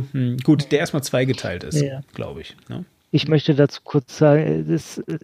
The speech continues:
Speaker 2: es stellt mich tatsächlich gerade vor eine, also ich merke das jetzt gerade, dass es mich vor eine Herausforderung stellt und noch stellen wird, weil ich mit einem, äh, Kind jetzt aufwachse, beziehungsweise ich muss ein Kind erziehen, das in einer komplett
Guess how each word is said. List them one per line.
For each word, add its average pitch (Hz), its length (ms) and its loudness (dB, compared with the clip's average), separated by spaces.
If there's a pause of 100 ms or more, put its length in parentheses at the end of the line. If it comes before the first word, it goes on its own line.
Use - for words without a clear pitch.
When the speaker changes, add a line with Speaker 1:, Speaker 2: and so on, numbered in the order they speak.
(140)
Speaker 2:
es 170 260 -6
stellt 165 320 2
mich 175 200 4
tatsächlich 185 520 2
gerade 156 380 4
vor - 300 -2
eine, 160 340 0 (300)
also 165 100 0
ich - 140 -2
merke 175 180 6
das 208 220 4
jetzt 180 180 2
gerade, 175 260 6
dass 156 200 2
es - 160 -16
mich 175 160 -2
vor 175 160 2
eine 165 160 2
Herausforderung 151 580 2
stellt 156 400 4
und 175 80 -4
noch 160 140 -4
stellen 139 420 2
wird, 151 340 2 (920)
weil 156 300 4
ich 151 200 -2
mit 175 220 0
einem, 160 420 2
äh, 165 520 2
Kind 180 260 0
jetzt 202 180 2
aufwachse, 180 640 2
beziehungsweise 175 480 2
ich 165 160 -2
muss 175 140 0
ein 160 120 2
Kind 185 200 0
erziehen, 185 420 0
das 170 200 2
in 165 100 -6
einer 156 280 4 (1000)
komplett 156 800 2